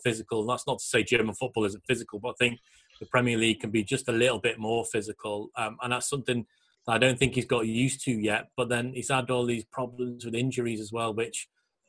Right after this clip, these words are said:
um, which I think if he got that rest, if he wasn't pushed by the national side to play in that tournament at the time, I think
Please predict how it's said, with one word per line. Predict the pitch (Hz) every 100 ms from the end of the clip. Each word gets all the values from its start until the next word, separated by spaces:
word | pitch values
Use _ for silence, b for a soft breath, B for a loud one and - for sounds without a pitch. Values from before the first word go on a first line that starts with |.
| _
um, | 113 107 107 120 _
which | 135 131 139
I |
think | 156 147 139
if | -
he | 131
got | 160 160
that | 139 123
rest, | 131 117 - -
if | 131
he | 139
wasn't | 156 156 131
pushed | 156 147 -
by | 135 123 113
the | 120
national | 135 - 123
side | - 110 104 -
to | -
play | 127 113 101 b b 120
in |
that | 120 -
tournament | 131 131 120 107 113
at | 120
the | 117
time, | - 123 110 107
I |
think | - 135